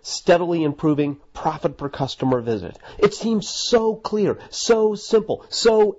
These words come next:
elegant, so crystalline. You should just be able to get that for yourself. But it took them years to get clear on that.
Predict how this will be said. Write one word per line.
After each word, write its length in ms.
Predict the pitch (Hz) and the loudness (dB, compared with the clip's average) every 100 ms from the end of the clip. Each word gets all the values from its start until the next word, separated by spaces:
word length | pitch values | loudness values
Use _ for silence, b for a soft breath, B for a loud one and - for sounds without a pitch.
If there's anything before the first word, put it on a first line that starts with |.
| 170 | -2
elegant, 400 | 196 185 139 113 | 0 0 -2 -4
so 260 | - 214 | -2 0
crystalline. 540 | 214 - 233 - 151 147 | -2 -4 -4 -2 -2 -2
You 80 | |
should 180 | 175 220 | -2 -4
just 160 | 190 - | -6 -4
be 80 | 196 | -2
able 160 | 180 | -2
to 60 | 160 | -2
get 200 | 160 160 | -2 0
that 200 | 151 - | -2 -2
for 60 | |
yourself. 420 | 135 123 135 90 - _ _ _ _ _ _ _ - | -4 -2 -2 -2 -6 _ _ _ _ _ _ _ -2
But 100 | 254 | 0
it 160 | 285 | -2
took 260 | - 147 - | -6 -10 -4
them 200 | 131 131 | -4 -2
years 680 | 143 165 196 285 302 285 - | -2 0 2 2 2 0 0
to 100 | 170 | -2
get 220 | 127 - | -2 -6
clear 220 | - 107 | -2 0
on 160 | 98 95 | 0 -2
that. 200 | 80 | -4